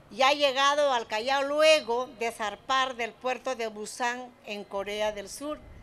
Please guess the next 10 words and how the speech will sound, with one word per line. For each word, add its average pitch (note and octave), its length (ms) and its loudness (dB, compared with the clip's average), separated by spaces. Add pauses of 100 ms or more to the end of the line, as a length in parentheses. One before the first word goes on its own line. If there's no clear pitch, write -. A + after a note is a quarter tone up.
(300)
y D4 140 -6
pasar B3+ 520 -2
por A3 240 -8
China, B3 640 -6
Taiwán, A#3+ 720 -4 (240)
México B3+ 840 -4
y A#3 120 -12
Colombia. F#3+ 680 -6 (800)
La A#3 180 2
nave E4 540 2